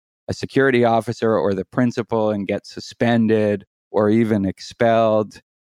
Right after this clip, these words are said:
You know, at that point, it's like, well, maybe the bully, maybe the school needed to do that because, uh, of the harm that,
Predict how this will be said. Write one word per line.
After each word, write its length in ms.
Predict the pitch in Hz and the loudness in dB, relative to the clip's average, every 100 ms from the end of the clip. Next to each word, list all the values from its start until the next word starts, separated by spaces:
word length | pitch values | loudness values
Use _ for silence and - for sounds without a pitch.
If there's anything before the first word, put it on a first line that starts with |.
| _ | _
You 100 | 117 | -2
know, 220 | 101 95 - | -2 -2 -4
at 160 | 107 | -2
that 240 | 127 143 - | 0 0 0
point, 380 | 139 127 117 - | 0 2 0 -2
it's 160 | 113 117 | -4 -2
like, 180 | 110 - | -4 0
well, 160 | 127 | 0
maybe 440 | 127 143 190 196 190 | 2 2 2 0 0
the 120 | 160 | -2
bully, 640 | 147 156 156 156 151 143 - _ _ _ _ | -2 2 4 4 2 0 -4 _ _ _ _
maybe 240 | - 170 196 | -2 0 0
the 120 | 165 | -2
school 440 | - - 160 160 | -6 -2 2 2
needed 480 | 147 123 135 147 139 | 2 2 2 2 0
to 120 | - 117 | -4 -2
do 240 | 120 131 | 2 2
that 400 | 135 135 139 - | 2 2 0 -2
because, 500 | 113 - 110 101 - - - _ _ - | -6 -2 -2 -2 -8 -20 -20 _ _ -2
uh, 240 | 107 107 - | 0 0 -2
of 180 | 110 95 | -4 -2
the 80 | 107 | -4
harm 480 | 123 120 127 127 | -2 0 0 0
that, 220 | 123 120 | 0 0